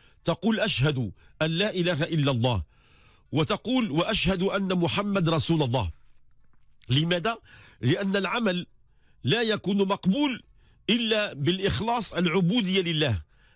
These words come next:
أن تتوجه إلى الرحمن وحده لا شريك له، إخلاص العبودية،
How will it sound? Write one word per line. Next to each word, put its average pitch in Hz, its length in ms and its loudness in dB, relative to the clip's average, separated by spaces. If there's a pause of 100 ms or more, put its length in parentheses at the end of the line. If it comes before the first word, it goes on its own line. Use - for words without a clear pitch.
(120)
أن 160 100 0
تتوجه 180 600 0
إلى 175 200 -2
الرحمن 151 500 -2 (220)
وحده 165 440 0
لا 175 100 0
شريك 156 380 0
له، 123 180 0 (440)
إخلاص 165 440 0
العبودية، 151 640 0